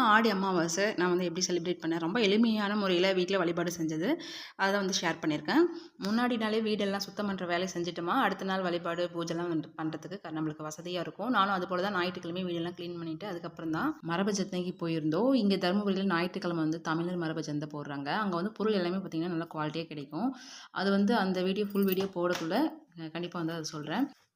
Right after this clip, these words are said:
ஆடி ஒண்ணு என்னோட பிறந்தநாளும் கூட. பிறந்தநாளுக்கு வந்து இந்த சாரி பிளவுஸ் தைக்கல, அதனால வந்து இப்ப இன்னைக்கு தைக்க கொடுக்கலான்னு சொல்லிட்டு எடுத்து வச்சுட்டு இருக்கிறேங்க. சாரி வந்து சிம்பிளா, நீட்டா, நல்லா இருக்கு.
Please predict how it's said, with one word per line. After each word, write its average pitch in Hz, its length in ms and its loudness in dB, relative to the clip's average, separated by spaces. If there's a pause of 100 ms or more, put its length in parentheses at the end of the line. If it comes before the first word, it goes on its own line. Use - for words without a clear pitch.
(220)
ஆடி 214 280 2
ஒண்ணு 202 260 0
என்னோட 202 280 0
பிறந்தநாளும் 190 520 -2
கூட. 175 180 -6 (140)
பிறந்தநாளுக்கு 202 520 0
வந்து 170 200 -2 (300)
இந்த 180 220 -4
சாரி 180 340 -2 (300)
பிளவுஸ் 190 400 0
தைக்கல, 160 360 -4
அதனால 165 340 0
வந்து 165 240 -4
இப்ப 202 160 -6
இன்னைக்கு 156 300 -2
தைக்க 156 300 -12 (120)
கொடுக்கலான்னு 165 480 -6
சொல்லிட்டு 143 260 -8
எடுத்து 156 220 -2
வச்சுட்டு - 240 -2
இருக்கிறேங்க. 147 380 -2 (1900)
சாரி 220 300 -2
வந்து 196 240 0
சிம்பிளா, 202 400 0
நீட்டா, 190 300 0
நல்லா 170 240 0
இருக்கு. 170 280 -4